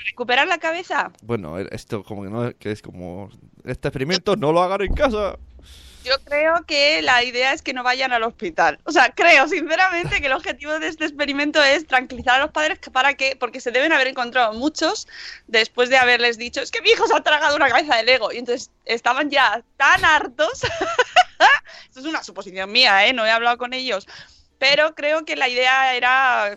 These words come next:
Speaker 1: pues, decirle, "Mira, tranquilo, seis de nosotros no-, hemos hecho este experimento y en uno coma setenta y un días a-, de media tendrás tu cabeza de nuevo". <laughs> Me parece maravilloso. Así que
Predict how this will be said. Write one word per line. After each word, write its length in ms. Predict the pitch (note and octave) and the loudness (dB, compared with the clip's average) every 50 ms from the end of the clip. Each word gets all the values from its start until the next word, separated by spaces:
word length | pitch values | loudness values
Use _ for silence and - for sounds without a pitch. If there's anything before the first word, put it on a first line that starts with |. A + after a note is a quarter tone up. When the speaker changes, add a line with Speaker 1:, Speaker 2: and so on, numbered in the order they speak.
| _ _ | _ _
Speaker 1:
pues, 140 | A3 G#3+ G3+ | -16 -14 -12
decirle, 440 | G3 G3 _ - G#3+ G3 F#3+ F#3 | -12 -12 _ -12 -12 -10 -10 -8
"Mira, 240 | G3 A3 G#3+ G3+ F#3+ | -8 -4 -2 -2 -2
tranquilo, 540 | G3 G3 A3+ G#3+ - G#3+ G3+ G3 F#3 F3+ - _ _ _ _ _ _ | -2 -2 -6 -6 -6 -8 -6 -4 -4 -6 -6 _ _ _ _ _ _
seis 280 | - - - D#4 F4+ G4 | -6 0 0 2 2 2
de 100 | D#4+ C#4+ | 2 2
nosotros 680 | B3+ A#3+ - - B3+ B3 - D4+ D4+ F4+ F#4 - - _ | 0 0 -2 -4 -6 -4 -2 -2 -2 -2 -2 -6 -16 _
no-, 200 | - A3 G#3 G#3 - | -10 -10 -10 -8 -6
hemos 220 | - A#3+ B3+ C#4 C#4 | -8 -8 -8 -8 -10
hecho 160 | - - C4 | -10 -12 -10
este 100 | - B3+ | -6 -6
experimento 580 | B3 - B3+ A3 A3 A#3 B3+ C4+ C4 C#4+ C#4+ - | -6 -4 -4 -4 -2 -2 -2 -2 2 0 0 2
y 140 | - B3 B3 | 2 0 0
en 120 | B3 B3+ | 2 2
uno 240 | C4+ D4+ F4+ F4 D#4+ | 0 0 0 0 0
coma 200 | - D#4 C#4 C#4+ | 0 0 -2 -2
setenta 340 | - B3 A#3+ B3+ B3 A#3+ A3+ | -4 -4 -6 -4 0 0 0
y 80 | A#3 A#3 | 0 0
un 120 | A3+ A3 | -2 -2
días 320 | G#3+ A#3+ B3+ C4+ C4+ C4+ | 0 2 2 2 2 2
a-, 120 | A#3 - - | -2 -8 -6
de 180 | - G3+ A3 G#3 | -4 -4 -2 0
media 320 | A3 B3+ D4 E4 G4 A4 A#4 C#5+ F5 - _ _ _ _ _ _ _ _ _ - | 0 2 2 4 4 4 4 4 2 -2 _ _ _ _ _ _ _ _ _ -8
tendrás 420 | A3+ G3+ G3+ G#3+ B3 C4+ C4 - | -6 -4 -2 0 0 0 0 -2
tu 80 | - A3+ | -8 -2
cabeza 380 | - F#3+ F3+ G#3 G#3 - G#3+ | 0 0 0 0 -4 -6 -4
de 120 | F3+ F3+ F3+ | -4 -4 -6
nuevo". 340 | G3+ G3 F#3 F3 F3 F3 - | -6 -8 -8 -8 -8 -10 -10
<laughs> 1800 | D4 - - - B4 - - - - - E4 C4+ - B4+ - _ _ - F#5+ A5 - _ - E5 - - - - - - - G5+ G5+ - - A#4 | -12 -6 -2 -2 -2 0 0 0 2 4 4 2 2 -2 -6 _ _ -6 -6 -6 -6 _ -12 -12 -12 -12 -14 -18 -20 -18 -16 -16 -16 -12 -6 -2
Me 60 | G#4 | 0
parece 260 | F4+ G4 G#4+ A#4+ A#4 A4 | 2 2 2 2 0 0
maravilloso. 580 | G#4+ E4+ D4+ C#4+ C#4+ B3+ B3+ C#4 C#4+ - G#3 - - - - - - - - - - | 2 2 2 2 0 0 -2 -2 -2 -2 -4 -8 -8 -12 -20 -20 -20 -20 -20 -8 -2
Así 240 | - B3+ C4 - B3+ | -2 -2 0 -2 -4
que 280 | - A4 G4+ - - | -2 -2 -2 -2 -4